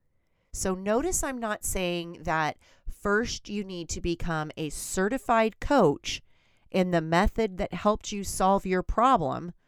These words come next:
or that you need a website to tell people about your solution. You need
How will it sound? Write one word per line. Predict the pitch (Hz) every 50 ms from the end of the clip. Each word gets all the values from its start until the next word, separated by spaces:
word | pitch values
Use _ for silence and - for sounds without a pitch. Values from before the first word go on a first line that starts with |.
| _ _ _ _ _ _ _ - _
or | - 180 175 170 165 160 160 151 -
that | 147 165 175 160 - -
you | 180 175 185 180
need | 180 190 202
a | 220
website | 226 214 247 262 277 220 - - 151 139 131 131 - - _ _ _ _ _ _ _
to | - - 170
tell | - - 180 170 165
people | 165 165 165 160 - 175 165 156 -
about | 160 151 151 147 151 - -
your | 175 180
solution. | - - - 208 220 247 262 240 - - 131 117 - - _ _ _ _ _ _ _ _ _ _ _ _ _ _ _ _ _ _ _ _ _ _ _ _ _ -
You | 165 196 196
need | 185 180 180 180 180 185 190 196 208 196 185